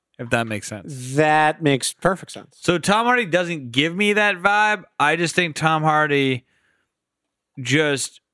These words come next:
Speaker 1: plays the same exact character in every movie, and everyone has convinced. It's like when everyone thinks that this poem is genius, but it, it's really shit, and no one wants to admit it.
Speaker 2: Right.
Speaker 1: Everyone kinda knows that Tom Hardy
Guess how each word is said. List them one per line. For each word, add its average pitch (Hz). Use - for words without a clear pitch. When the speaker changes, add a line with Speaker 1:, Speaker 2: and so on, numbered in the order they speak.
Speaker 1:
plays 147
the 135
same 165
exact 135
character 127
in 117
every 127
movie, 127
and 123
everyone 131
has 127
convinced. 120
It's 147
like 190
when 190
everyone 185
thinks 170
that 160
this 135
poem 143
is 127
genius, 131
but 123
it, 120
it's 123
really 127
shit, 127
and 120
no 120
one 123
wants 123
to 123
admit 113
it. 123
Speaker 2:
Right. 139
Speaker 1:
Everyone 208
kinda 202
knows 151
that 139
Tom 131
Hardy 127